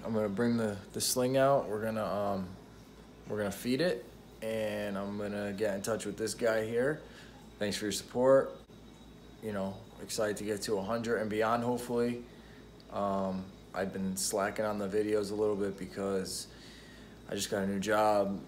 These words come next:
and it's been busy, and, uh, I'm doing a lot of training and stuff.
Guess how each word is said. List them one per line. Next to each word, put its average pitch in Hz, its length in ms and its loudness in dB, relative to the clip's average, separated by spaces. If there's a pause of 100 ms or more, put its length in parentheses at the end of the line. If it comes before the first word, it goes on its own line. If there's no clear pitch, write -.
(100)
and 90 640 -2 (840)
it's - 240 -8
been 98 220 -4
busy, 95 680 -2 (680)
and, 90 440 -4
uh, 87 260 -4
I'm 87 120 -6
doing 92 200 -4
a 90 60 -2
lot 87 160 0
of 82 100 -6
training 87 400 -6
and 85 100 -8
stuff. 85 360 -2